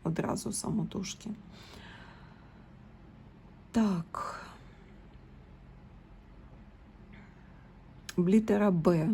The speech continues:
тут показана поряд з цим чоловіком. І таке, знаєте, виконання, яке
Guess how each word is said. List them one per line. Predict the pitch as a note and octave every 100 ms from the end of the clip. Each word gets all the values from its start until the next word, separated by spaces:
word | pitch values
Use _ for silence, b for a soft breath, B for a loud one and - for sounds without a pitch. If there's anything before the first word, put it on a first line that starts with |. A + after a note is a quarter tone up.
| - -
тут | - E3
показана | - F3 - A3 D4 G#3+ E3+ E3+
поряд | - F3 E3+ E3
з | -
цим | - F3 E3+ E3
чоловіком. | - F3 E3 D#3+ D#3 D3+ E3+ E3
І | - F#3+
таке, | G3 F#3+ - F#3+
знаєте, | F3+ F#3+ F#3+ F3 F3
виконання, | E3 F#3 G3+ G3+ A3+ A3 F#3+
яке | E3+ E3+ E3+ - F#3 F#3